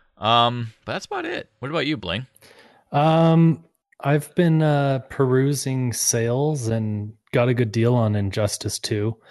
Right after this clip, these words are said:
Speaker 2: uh,
Speaker 1: That
Speaker 2: which
Speaker 1: sounds dangerous.
Speaker 2: <laughs> It is dangerous. Uh,
Speaker 1: <laughs>
Speaker 2: still had some Christmas money I needed to spend. I also won some money on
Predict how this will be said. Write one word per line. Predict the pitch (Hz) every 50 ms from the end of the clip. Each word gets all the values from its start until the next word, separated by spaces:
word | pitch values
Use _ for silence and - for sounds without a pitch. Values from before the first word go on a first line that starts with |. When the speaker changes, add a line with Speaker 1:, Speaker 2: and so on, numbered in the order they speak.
| - - _ _ -
Speaker 2:
uh, | 107 101
Speaker 1:
That | 101 104 107
Speaker 2:
which | 110 120 113 95
Speaker 1:
sounds | - - 87 85 -
dangerous. | - 78 82 85 78 85 71 69 71 - -
Speaker 2:
<laughs> | - - 101 101 - - - - 147 160 139 123 147 - - -
It | - 127 117 127
is | 127 123 113 107
dangerous. | - 110 104 101 101 95 98 98 95 95 101 98 - - _ _ - - - - _ _ _ -
Uh, | 107 104 107 - 110 - 135
Speaker 1:
<laughs> | - - 113 -
Speaker 2:
still | - - - 151 131
had | 120 120 110
some | - 117 110
Christmas | 101 - 117 113 - - 113 104 - -
money | 107 101 98 101 98 98
I | 98 98
needed | 101 101 98 95 98
to | 101 101 92
spend. | - - - 107 101 95 95 95 -
I | 117 120
also | 127 139 - - 139
won | 120 117 117 117 113
some | - - 113 107
money | 107 110 107 107 107 104 104
on | 104 104 104 101 101 98